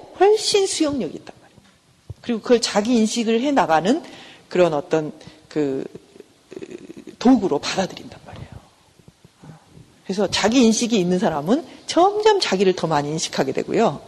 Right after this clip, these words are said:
자기 인식이 낮은 사람은 어때요? 점점 자기를 더 모르게 되는 거예요. 이게 성경을 보면 있는 자는 더 받게 되고, 응? 예, 없는 자는 있는 것도 빼앗기리라.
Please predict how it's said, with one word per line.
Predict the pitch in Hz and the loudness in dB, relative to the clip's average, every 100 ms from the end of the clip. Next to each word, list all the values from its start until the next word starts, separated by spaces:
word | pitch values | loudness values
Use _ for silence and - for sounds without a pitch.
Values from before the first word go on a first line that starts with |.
| - - - - | -20 -16 -6 -4
자기 | - 208 240 202 | 2 2 4 4
인식이 | 190 208 | 2 2
낮은 | 160 147 196 | 2 4 6
사람은 | 190 147 156 | 6 4 -2
어때요? | - 156 208 254 - - - | 0 2 2 -2 -14 -20 0
점점 | - 226 269 294 302 | 4 6 6 2 0
자기를 | - 180 180 | 0 0 0
더 | - | -2
모르게 | 160 170 165 165 | 0 0 2 -2
되는 | - 190 165 | -2 -4 -4
거예요. | - 127 - - 156 - _ _ _ _ - | -8 -12 -18 -20 -20 -20 _ _ _ _ -10
이게 | 143 139 139 151 147 143 - - - - - - _ _ | -10 -8 -6 -4 -6 -10 -18 -20 -20 -20 -20 -20 _ _
성경을 | - 214 196 160 | -4 0 0 -2
보면 | 156 147 139 | -4 -4 2
있는 | 180 196 | 4 4
자는 | 185 156 151 143 135 - _ | 4 0 -2 -8 -12 -18 _
더 | - - | -2 -2
받게 | - - 147 | -2 -2 -2
되고, | - - 131 - - _ - _ | -2 -6 -8 -10 -14 _ -20 _
응? | 214 262 - - - - _ _ _ _ - - - | -2 -2 -8 -20 -20 -20 _ _ _ _ -20 -14 -6
예, | 170 - - | -6 -6 -2
없는 | 202 226 220 | 4 6 6
자는 | 175 151 | 4 4
있는 | 180 220 | 6 6
것도 | 196 147 | 6 2
빼앗기리라. | - 226 - 165 - 123 147 | 2 2 0 -6 -4 -6 -6